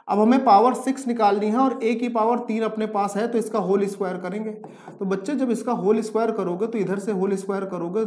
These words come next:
चार तीन सात, और सात के बाद फ़ोर रूट थ्री आ जाएगा। आप बोलोगे आ जाएगा, मतलब ये हुआ कि ए की पावर सिक्स जो है वो हमारे पास सात प्लस चार रूट तीन आ रही है। तो आप बताइए,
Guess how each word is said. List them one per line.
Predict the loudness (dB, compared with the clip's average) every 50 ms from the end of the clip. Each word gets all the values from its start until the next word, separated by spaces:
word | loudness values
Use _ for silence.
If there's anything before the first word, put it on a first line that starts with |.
| -4 -8 -12
चार | -6 -2 0 0 0 0 -2
तीन | -4 -6 -6
सात, | -6 -6 -4 -4 -2 -2 -4 -6 -10 -18 -20 -20 -20 -20 -18 -10
और | -6 -6 -6 -6
सात | -2 2 4 4 4 4 2
के | 0 0
बाद | 2 2 0 0 0
फ़ोर | -2 2 2 4 4 4
रूट | 2 -2 -2 -2 -4
थ्री | -6 -4 -4
आ | -4 -4
जाएगा। | -4 -4 -6 -6 -6 -6
आप | -6 -6
बोलोगे | -6 -6 -6 -6 -4 -6 -6
आ | -8 -8
जाएगा, | -8 -10 -10 -12 -12 -16 -18 -18 -20 -20 -20 -20 -20 -14 -8
मतलब | -8 -6 0 0 0 2
ये | 2 2 2
हुआ | 2 2 2 0 0 0 0
कि | -2 -6 -8 -6 -2 -2
ए | 0 0
की | 0 -2 -2 -2 0
पावर | 0 2 2 2 0 -2
सिक्स | -4 -6 -6 -6 -6 -6 -6
जो | -4 -2 -2
है | -2 -2 -2
वो | -2 -2 -2
हमारे | -2 -2 -2 -2 -2 -2
पास | -2 -4 -6 -6 -6
सात | -6 -2 2 2 2 2 2 -2 -14 -18 -20 -20 _ _ _ _ _ -2
प्लस | -2 -2 -2
चार | -2 -2 0 0 0 0
रूट | -2 -6 -6 -6
तीन | -8 -10 -8 -8
आ | -10 -12
रही | -12 -14 -14
है। | -16 -18 -20 -20 _ _ -20 -20 -20 -8 2
तो | 6
आप | 8 8 8
बताइए, | 8 6 6 4 4 4 4 2 2 0